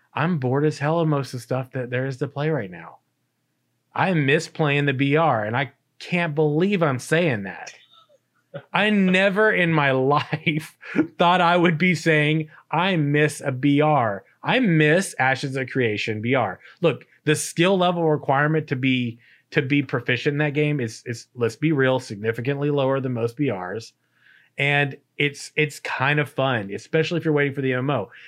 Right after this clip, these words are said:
You've got, you've got at least something that looks like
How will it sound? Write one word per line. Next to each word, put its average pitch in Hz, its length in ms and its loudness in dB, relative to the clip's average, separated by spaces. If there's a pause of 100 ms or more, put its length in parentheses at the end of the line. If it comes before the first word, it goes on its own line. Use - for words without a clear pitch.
(100)
You've 143 140 0
got, 156 320 0
you've 127 200 -6
got 170 220 2
at 156 80 0
least 156 280 0
something 156 380 2
that 127 220 0
looks 139 460 0
like 117 600 -2